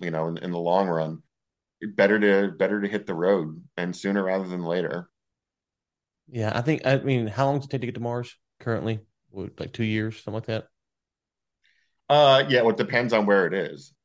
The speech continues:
Speaker 1: Um,
Speaker 2: Okay.
Speaker 1: that's why you gotta, it depends on, on,
Speaker 2: The
Speaker 1: on where
Speaker 2: shortest
Speaker 1: it is.
Speaker 2: flight would be what, two years?
Speaker 1: Yeah, yeah, you could do it two, two and a half years,
Speaker 2: Okay, so,
Speaker 1: probably.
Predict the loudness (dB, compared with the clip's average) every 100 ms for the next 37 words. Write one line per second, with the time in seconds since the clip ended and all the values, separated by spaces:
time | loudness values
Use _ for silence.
0 | _ 2 2 2 0 0 0 2 0 0
1 | -6 -14 -12 -14 -10 -8 -6 -8 -10 -12
2 | _ -8 -6 -4 0 4 4 2 -2 -2
3 | -2 -2 -6 -4 -6 -8 -8 -6 -4 -6
4 | -10 _ _ _ 2 6 6 8 6 6
5 | 2 0 -6 -4 2 2 0 -8 -18 -10
6 | -10 -8 -8 -8 -6 -6 -6 -6 -4 -6
7 | -6 -6 -2 -4 -4